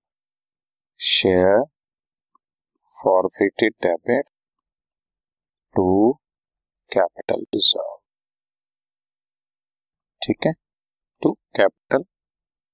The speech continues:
reserve। पार्शियल रीइश्यू है, फॉर्मूला लगा लेंगे बच्चों। Total amount forfeited forty rupees, number of shares forfeited twenty into number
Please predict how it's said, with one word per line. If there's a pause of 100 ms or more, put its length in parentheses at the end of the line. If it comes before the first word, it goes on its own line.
(440)
reserve। (180)
पार्शियल
रीइश्यू
है,
फॉर्मूला
लगा
लेंगे
बच्चों। (720)
Total
amount (120)
forfeited (140)
forty
rupees, (540)
number
of
shares
forfeited (120)
twenty (640)
into
number